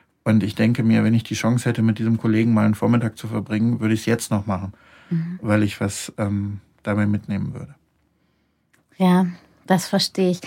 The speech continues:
Speaker 2: Jetzt hast du mir noch meine andere Frage mit der Verbindung zur H F F, ob du noch zu Kommilitonen und Kommilitoninnen Kontakt hast. Das hast du
Speaker 1: Definitiv.
Speaker 2: eigentlich schon beantwortet,
Speaker 1: Ja,
Speaker 2: ne,
Speaker 1: aber,
Speaker 2: dass man
Speaker 1: aber auch nicht, also jetzt nicht nur in einem, in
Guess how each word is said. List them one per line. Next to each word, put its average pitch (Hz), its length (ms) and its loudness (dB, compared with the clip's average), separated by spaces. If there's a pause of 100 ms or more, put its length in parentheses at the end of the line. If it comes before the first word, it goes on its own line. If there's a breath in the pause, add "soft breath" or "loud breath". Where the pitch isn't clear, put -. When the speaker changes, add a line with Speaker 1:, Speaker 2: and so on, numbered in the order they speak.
(120 loud breath)
Speaker 2:
Jetzt - 160 -6
hast - 180 2
du 202 40 6
mir 202 100 8
noch 202 180 6 (280)
meine 196 300 4
andere 220 260 4
Frage 202 340 4
mit 185 180 4
der 185 80 4
Verbindung 208 560 4
zur 180 180 4
H 170 120 8
F 165 120 0
F, 220 380 0 (400 loud breath)
ob - 160 -4
du 208 120 4
noch 208 180 8
zu 190 160 -4
Kommilitonen 190 680 4
und 196 100 4
Kommilitoninnen 208 720 4
Kontakt 214 500 0
hast. 233 220 0
Das 185 120 0
hast 104 160 4
du - 60 4
Speaker 1:
Definitiv. 185 260 8
Speaker 2:
eigentlich 185 240 2
schon 185 360 2
beantwortet, 190 340 4
Speaker 1:
Ja, 120 280 8
Speaker 2:
ne, 180 80 0
Speaker 1:
aber, 123 160 6
Speaker 2:
dass 123 220 8
man 104 160 6
Speaker 1:
aber 117 360 6
auch 117 260 2
nicht, 120 240 2 (300 loud breath)
also 104 180 -2
jetzt 120 200 2
nicht 123 140 2
nur 120 180 6
in 113 120 4
einem, 113 300 4
in - 80 -10